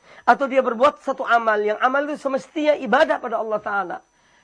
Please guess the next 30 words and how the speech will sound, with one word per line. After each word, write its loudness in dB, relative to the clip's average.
Tapi -4
dia -4
tidak -8
inginkan -6
dari -4
perkataan -6
dan -8
perbuatannya -8
itu, 4
dia 0
tidak -2
menginginkan -4
wajah -8
Allah. -10
Ya. -4
Tapi -2
yang -2
diinginkan -2
adalah, 2
ya, -6
pujian -2
manusia, -8
agar -6
dilihat -2
oleh -6
manusia. -10
Maka 2
yang -2
amal 6
tersebut, 2